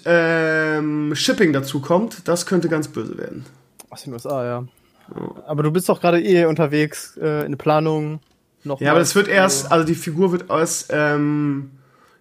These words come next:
Speaker 1: August zweitausendzwanzig ausgeliefert.
Speaker 2: Ah.
Speaker 1: Du kannst sie nur jetzt schon vorbestellen. Aber sie sieht so unglaublich realistisch aus, dass ich echt ein bisschen getingelt bin. Getingelt? Getingelt? Tingle me? Ja.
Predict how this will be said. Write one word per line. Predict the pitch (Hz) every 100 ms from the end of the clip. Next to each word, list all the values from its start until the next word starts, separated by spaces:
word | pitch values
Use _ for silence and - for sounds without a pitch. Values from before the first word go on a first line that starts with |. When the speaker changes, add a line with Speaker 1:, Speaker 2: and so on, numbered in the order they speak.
| - -
Speaker 1:
August | - 147 185 190
zweitausendzwanzig | - 170 170 147 - 165 147
ausgeliefert. | 135 123 107 104
Speaker 2:
Ah. | 104
Speaker 1:
Du |
kannst | 139 165
sie | 165
nur | 156
jetzt | 165
schon | 165
vorbestellen. | 139 151 131 - 131 135 - - _ _ _ -
Aber | 151
sie | 160
sieht | 175
so | -
unglaublich | 226 226 190 165 180
realistisch | 170 185 175 165
aus, | 135 160 175 - _ - - _
dass | - 151
ich | 165
echt | 143 175
ein | 180
bisschen | 170 175
getingelt | 147 - 190 160 135
bin. | 143 165 190 -
Getingelt? | 131 180 151 175 - -
Getingelt? | 131 156 160 190 - _ _ -
Tingle | - 147
me? | 156 180 208
Ja. | 135 113